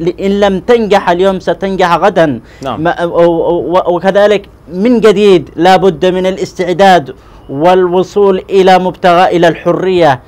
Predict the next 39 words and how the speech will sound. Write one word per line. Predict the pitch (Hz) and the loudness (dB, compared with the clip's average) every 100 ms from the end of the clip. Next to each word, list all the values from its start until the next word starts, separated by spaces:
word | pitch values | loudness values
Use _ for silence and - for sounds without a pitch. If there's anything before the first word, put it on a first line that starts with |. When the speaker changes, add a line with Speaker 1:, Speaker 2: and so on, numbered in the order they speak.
| - - | -20 -8
Speaker 1:
آه، | 147 160 156 165 170 165 | 0 2 2 0 0 0
آه، | |
كما | 151 190 185 185 185 143 | -2 -2 0 0 -2 -2
ينادي | 160 185 240 214 160 170 160 | -2 0 2 0 0 -2 0
فيها | 185 175 175 | 0 2 2
الأبطال | 165 175 - 185 175 | 0 -4 0 2 2
الآن، | 170 - 185 | 0 -2 -6
كما | 165 175 180 | -6 -8 -6
يدافع | 175 190 208 185 | -4 0 -2 0
الآن | 185 170 190 | -4 -4 -6
الأبطال | 180 - 170 190 190 185 | -4 -6 -8 -4 -4 -4
في | 180 | -10
الجبهات، | 175 170 170 175 202 170 - - - | -8 -6 -4 -2 -2 -2 -8 -20 -8
آه، | 151 165 165 | -2 0 0
للقضاء | 180 - 180 175 180 | -4 -2 0 2 2
على | 170 170 | 0 0
هذه | 160 170 170 | -2 -4 -6
الميليشيات | 175 170 - 185 180 | -8 -10 -8 -6 -6
التي | 175 170 175 175 | -4 -6 -6 -10
تريد | 170 208 202 | -8 -8 -6
أن | 175 165 | -6 -6
تستعبد | 165 - 170 160 170 | -10 -8 -6 -4 -4
اليمن، | 160 175 214 196 - - - | -6 -8 -8 -12 -18 -20 -6
وتريد | 170 - 190 220 247 175 | -4 -2 -4 -2 -4 -4
أيضًا | 190 190 196 180 | -4 -2 -2 -2
أن | 165 175 | -6 -8
تجعل | 185 180 165 170 | -6 -4 -2 -4
اليمن | 165 175 175 | -4 -6 -6
ولاية | 165 170 170 165 | -6 -4 -2 0
إيرانية | 160 160 160 175 185 190 | -2 -2 -4 -4 -6 -8
جديدة | 175 175 180 196 180 | -6 -6 -8 -6 -6
في | 180 | -4
الي-، | 185 190 | -4 -4
آه، | 165 160 | -2 -4
في، | 147 170 147 | -4 -8 -8
في، | 170 143 | -8 -8
في | 165 | -10
الجزيرة | 160 156 165 160 | -8 -6 -4 -4
العربية. | 151 151 151 160 151 135 | -2 -4 -4 -6 -4 -6